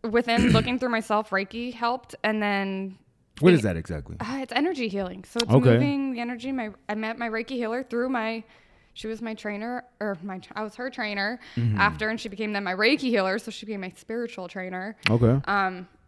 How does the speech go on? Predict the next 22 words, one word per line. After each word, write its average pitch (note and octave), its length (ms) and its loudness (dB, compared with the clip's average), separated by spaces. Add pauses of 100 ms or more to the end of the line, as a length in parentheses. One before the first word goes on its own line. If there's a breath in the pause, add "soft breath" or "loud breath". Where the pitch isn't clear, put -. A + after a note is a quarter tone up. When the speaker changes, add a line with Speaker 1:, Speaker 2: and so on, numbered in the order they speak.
(600)
Speaker 1:
and A3+ 240 0
finding C#4 420 2
that G#3+ 240 0
compassion G3 640 -4
for G3+ 140 -6
yourself, G3 520 2
and G#3 120 -2
then G3+ 160 0
when A#3 120 -2
you G#3 80 -6
do G#3 200 0
look G#3+ 200 -4
at G3 80 -4
other F#3+ 180 -2
people's F#3+ 300 -8
situation F#3+ 560 -10
and F#3+ 140 -8
kinda F#3 200 -6
having F#3+ 300 -6
compassion F3 560 -10
for, E3+ 360 -10 (920)
"Oh, F#3+ 260 -8